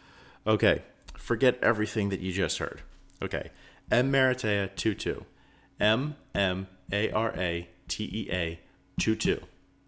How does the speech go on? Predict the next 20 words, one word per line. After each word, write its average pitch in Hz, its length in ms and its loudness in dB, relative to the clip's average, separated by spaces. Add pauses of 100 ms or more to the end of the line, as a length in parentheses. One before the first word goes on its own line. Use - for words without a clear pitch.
(380)
Okay, 98 360 2
that 90 160 0
is 85 80 -8
Twitter, 123 500 0 (260)
that 90 200 2
is 90 120 0
Instagram. - 540 -6 (400)
That's 98 240 0
where 101 100 0
you 95 120 0
wanna 87 340 0
go. 113 300 4
Get - 240 -2
the 87 100 0
links 104 460 0
to 85 360 0
Matthew 95 680 0
Maratea, 101 680 -2 (1000)
two 95 200 -4
two 104 480 0